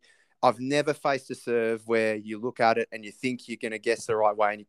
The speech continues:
can't. It, he just has so much variety. There's so much he can do with it, and it's just frightening to face. I stood there for five minutes, tried my absolute best to get a racket to the ball, and I just couldn't do it.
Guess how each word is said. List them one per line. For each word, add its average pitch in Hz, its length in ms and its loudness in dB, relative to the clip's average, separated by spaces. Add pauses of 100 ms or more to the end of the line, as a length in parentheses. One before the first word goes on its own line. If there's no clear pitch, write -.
(120)
can't. 98 320 -2
It, 107 140 -18
he 117 180 -4
just 117 220 0
has 117 160 2
so 139 200 8
much 151 200 2
variety. 117 580 6
There's 104 140 -12
so 131 220 -4
much 131 180 -8
he 123 80 -14
can 107 180 -16
do 104 220 -6
with 110 180 -2
it, 113 140 0
and 110 120 -10
it's - 160 -14
just - 320 -8
frightening 110 440 8
to 98 60 0
face. 92 420 4
I 107 100 8
stood 135 280 0
there 131 120 6
for 117 100 -8
five 117 360 6
minutes, 110 360 -6 (380)
tried 123 280 2
my 120 180 -2
absolute 123 600 -4
best 131 300 4
to 120 80 -8
get 120 200 0
a 110 40 -4
racket 110 360 0
to 113 60 -6
the 107 100 -6
ball, 104 340 2
and 98 80 -4
I 98 60 -6
just - 200 -14
couldn't 92 320 -8
do 80 220 -4
it. - 60 -16